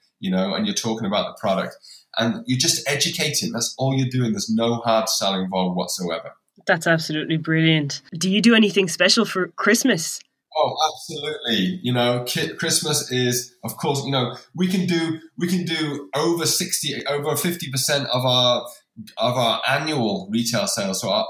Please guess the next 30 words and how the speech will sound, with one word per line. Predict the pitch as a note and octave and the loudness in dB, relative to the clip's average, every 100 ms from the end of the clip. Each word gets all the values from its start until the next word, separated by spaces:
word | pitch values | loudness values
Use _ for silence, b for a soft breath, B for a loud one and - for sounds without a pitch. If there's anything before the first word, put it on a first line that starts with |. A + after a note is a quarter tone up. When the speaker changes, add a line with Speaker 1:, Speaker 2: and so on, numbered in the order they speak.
| G#2 | 0
Speaker 1:
of | A2+ A#2 | -2 0
our | A2 G#2+ G2+ | 2 2 0
yearly | C3 D3 C#3 A#2+ | 0 0 0 0
retail | B2+ B2 A#2 | 0 0 -2
sales | G#2+ D3+ D3+ A#2+ G2 B B _ | 0 0 2 0 -2 B B _
in | C3 | -2
the | C3 | 2
month | B2+ B2+ B2 A2+ | 2 2 -2 -4
of | |
December. | A#2 A2 C3 C#3 G#2 D#2 - _ - | -2 0 0 0 -4 -6 -12 _ -8
It | B2 | -4
is | A#2+ - - - | -2 -4 -6 -4
crazy. | C#3 C#3+ D#3 C3 A2 E2+ - _ _ | -2 0 0 0 0 -2 -8 _ _
You | A2+ | -2
know, | A#2 | 0
it | A2 | 0
just | B2+ - | -2 -2
goes | A#2 - | -2 -2
absolutely | B2 - - B2 A#2 G2 | -4 -2 -4 -2 -4 -2
ballistic. | G#2+ A2+ B2 - F#2+ F#2 - b b - | 0 0 0 0 -2 -4 -8 b b 0
And, | A#2+ A#2+ A#2 | 2 2 2
um, | A#2+ A2+ A2+ A2 B B B | 2 4 4 0 B B B
yes, | C3+ C#3+ - - | 0 2 0 0
definitely | D3 C#3 - D3 C3+ C3+ C3 B2 | 0 0 0 -4 0 0 0 -2
we're | B2 A#2+ - | -2 -2 -2
always | B2 B2+ B2+ B2+ | -2 0 2 2
ordering | A#2+ A#2 A#2+ A#2+ | 0 0 0 0
in | A2+ | 2
loads | A2 A#2 A#2 A2+ | 2 2 2 0
of, | - | -4